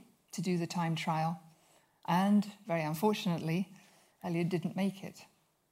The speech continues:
You know the one thing that they didn't test? Air quality. They never checked the air quality. Now, if you look at how the guys train in Iten,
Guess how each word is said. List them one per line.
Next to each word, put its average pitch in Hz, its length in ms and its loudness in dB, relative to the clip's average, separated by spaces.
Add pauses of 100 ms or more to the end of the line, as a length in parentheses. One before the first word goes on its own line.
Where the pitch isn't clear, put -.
(400)
You 214 80 2
know 247 100 4
the 262 160 4
one 269 100 4
thing 254 260 2
that 220 120 -4
they 196 120 6
didn't 208 320 2
test? - 540 -4 (1040)
Air 165 160 -6
quality. - 480 -12 (1040)
They 170 100 -6
never 180 280 2
checked 208 360 -6
the 170 120 -4
air 160 160 -6
quality. 170 560 -10 (1400)
Now, 214 180 6
if 269 180 0
you 311 120 8
look 294 320 6
at 220 60 -2
how 220 600 4 (440)
the 196 60 -4
guys 185 380 2
train 160 600 -2 (640)
in 180 140 -2
Iten, 165 560 -2